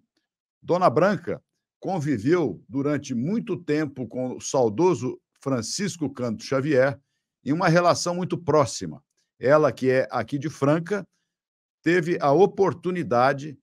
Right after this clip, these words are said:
de vivenciar aquele momento de luz que passou pela história humana.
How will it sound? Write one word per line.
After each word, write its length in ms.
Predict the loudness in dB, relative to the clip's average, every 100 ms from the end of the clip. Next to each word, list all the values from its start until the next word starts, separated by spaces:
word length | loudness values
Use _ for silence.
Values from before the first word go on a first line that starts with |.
| _ _ _
de 120 | -10
vivenciar 760 | -6 -4 -4 -6 -4 0 0 0
aquele 280 | -4 -8 -6
momento 380 | -6 -6 -8
de 140 | -6 -4
luz 480 | 0 0 -2 -6 -20 _ -12
que 100 | -6
passou 480 | 0 0 0 -4 2
pela 420 | 4 6 4 2
história 480 | -6 -6 0 2 2
humana. 500 | 0 0 0 -2